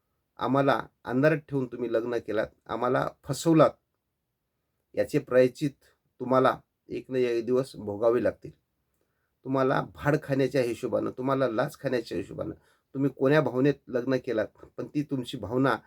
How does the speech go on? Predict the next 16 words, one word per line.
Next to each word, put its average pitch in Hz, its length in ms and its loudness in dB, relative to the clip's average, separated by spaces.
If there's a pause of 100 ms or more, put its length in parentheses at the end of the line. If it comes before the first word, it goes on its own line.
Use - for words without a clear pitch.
(180)
आमच्यासोबत 127 640 -4
यशस्वी 117 460 -6
झाली 104 300 -4
नाही. 107 220 -4 (1040)
आमच्या 131 320 0
पाठीमागं 131 640 -2 (1400)
देव 127 380 4
आहे, 113 280 2 (720)
देवावर 131 360 0
आमचा 123 280 -4
विश्वास 135 520 -2
आहे. 92 240 -12 (1400)
मी 139 100 -2
पांडुरंगावर 139 600 2
भरपूर 127 420 -4
विश्वास 143 360 0